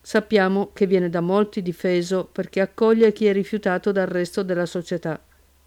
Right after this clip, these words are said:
Il Cottolengo è una cittadella di ottantasettemila metri quadrati, abitata da duemilacinquecento persone,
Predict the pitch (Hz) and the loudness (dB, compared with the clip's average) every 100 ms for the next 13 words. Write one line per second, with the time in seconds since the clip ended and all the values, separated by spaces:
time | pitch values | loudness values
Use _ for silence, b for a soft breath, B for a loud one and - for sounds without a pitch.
0 | _ _ _ _ _ _ _ _ _ _ | _ _ _ _ _ _ _ _ _ _
1 | _ 233 226 269 - 220 165 156 165 175 | _ -4 0 0 2 2 2 -2 -4 -2
2 | 214 220 214 226 220 226 202 185 165 156 | 2 4 4 2 0 -4 -2 0 0 -2
3 | 165 180 - 190 214 - 220 - 247 254 | -2 -4 -4 -2 -2 0 -2 0 0 0
4 | 233 - 208 - 196 190 208 202 180 - | 0 0 -2 -2 -2 0 0 0 -2 -4
5 | 180 180 170 165 165 - 180 - _ _ | -6 -4 -2 -2 -2 -4 -8 -8 _ _
6 | _ _ _ _ _ 214 220 240 185 175 | _ _ _ _ _ -2 0 0 -2 -2
7 | 175 185 180 202 208 240 247 226 208 190 | -2 -2 2 4 4 2 0 -2 -4 -2
8 | 190 208 202 190 170 - - 165 170 180 | -2 -2 -2 -4 -6 -6 -4 -2 -2 -4